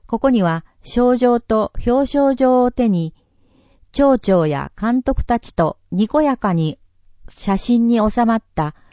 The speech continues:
宮山高校ホッケー部四人の写真があります。ジェイエー大分、クス女性部が、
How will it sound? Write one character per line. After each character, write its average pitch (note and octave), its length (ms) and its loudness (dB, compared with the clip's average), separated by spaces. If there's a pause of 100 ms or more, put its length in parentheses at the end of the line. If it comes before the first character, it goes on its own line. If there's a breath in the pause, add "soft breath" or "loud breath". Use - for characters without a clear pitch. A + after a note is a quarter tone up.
(320)
宮 A#3+ 180 2
山 C4 260 0
高 A#3+ 260 2
校 D3 320 0
ホ F3 120 0
ッ - 80 -4 (100)
ケ C#4 180 0
ー F#3 80 0
部 D3 220 -4
四 F3+ 180 2
人 B3 260 2
の E3+ 120 0
写 D3+ 160 -4
真 G3+ 300 -2
が F#3 120 -2
あ E3+ 60 -2
り E3 140 -4
ま D#3 160 -4
す。 - 300 -20 (2250)
ジ F3 140 0
ェ C4+ 80 6
イ D#4 160 0
エ A#3+ 200 2
ー - 40 -2
大 A#3+ 220 4 (100)
分、 D3 300 -6 (160)
ク C#4+ 120 -4
ス G3+ 220 0
女 F3 160 4
性 C4+ 280 0
部 E3 140 0
が、 D3 240 -4